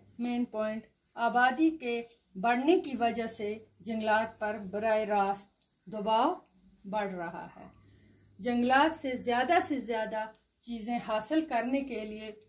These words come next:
दरख्तों की बेतहाशा कटाई की जा रही है। एक तरफ दरख्त काटे जा रहे हैं बहुत सारी चीज़ों के लिए, ज़रूरी चीज़ों बनाने के लिए, ज़रूरियात के लिए, दूसरी तरफ सारा माहौल इससे बिगड़ जाता है। बर्फबारी होती है टाइम से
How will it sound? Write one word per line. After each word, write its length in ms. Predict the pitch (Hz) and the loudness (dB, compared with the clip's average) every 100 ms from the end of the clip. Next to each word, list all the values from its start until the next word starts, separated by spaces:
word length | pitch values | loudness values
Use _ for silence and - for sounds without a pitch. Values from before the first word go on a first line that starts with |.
| _ - | _ -16
दरख्तों 540 | 185 247 247 - 339 | -4 -4 -2 2 4
की 260 | - 233 226 | 4 -2 -8
बेतहाशा 840 | 185 226 226 214 226 214 214 247 240 | -8 -8 -6 -2 0 -2 -2 -4 -4
कटाई 480 | 226 190 208 214 208 | -8 -8 -4 -4 -4
की 240 | 190 185 | -8 -10
जा 220 | 165 170 | -8 -8
रही 160 | 165 180 | -8 -6
है। 120 | 220 | -2
एक 120 | 262 | -2
तरफ 200 | 262 247 196 | 0 -2 0
दरख्त 360 | 226 233 254 - | 0 0 -2 0
काटे 340 | 214 220 220 190 | 0 0 -2 -2
जा 180 | 202 | 0
रहे 140 | 190 202 | 0 -2
हैं 80 | 202 | -2
बहुत 240 | 247 254 | -2 0
सारी 220 | 254 220 196 | -2 -4 -6
चीज़ों 340 | 240 226 233 | -8 -4 -4
के 160 | - 233 | -4 -6
लिए, 200 | 208 208 | -4 -4
ज़रूरी 340 | 196 247 233 | -4 -4 -4
चीज़ों 380 | 190 233 214 220 | -6 -8 -6 -6
बनाने 400 | 196 208 214 214 | -4 -4 -4 -6
के 180 | 202 202 | -6 -4
लिए, 180 | 190 202 | -4 -4
ज़रूरियात 520 | 190 208 220 233 220 - | -4 -2 4 6 4 0
के 120 | 190 | -2
लिए, 200 | 190 190 - - - | -2 -4 -8 -20 -12
दूसरी 360 | 214 285 294 277 | 2 2 2 0
तरफ 340 | 254 226 226 - _ _ _ | 2 2 0 -6 _ _ _
सारा 340 | - 294 277 254 | 2 4 6 4
माहौल 460 | 226 214 208 208 208 - - | 2 0 0 -2 -4 -14 -12
इससे 320 | 226 - 220 | -12 -8 -8
बिगड़ 340 | 185 214 233 214 | -6 0 0 0
जाता 340 | 185 185 185 | 0 -2 -2
है। 200 | 180 180 | -4 -2
बर्फबारी 720 | 180 233 254 - 208 220 220 220 | 2 2 0 -2 0 0 0 -4
होती 340 | 214 202 214 | -6 -8 -6
है 100 | 208 | -6
टाइम 320 | 202 214 208 208 | -4 -4 -2 -4
से 160 | - | -6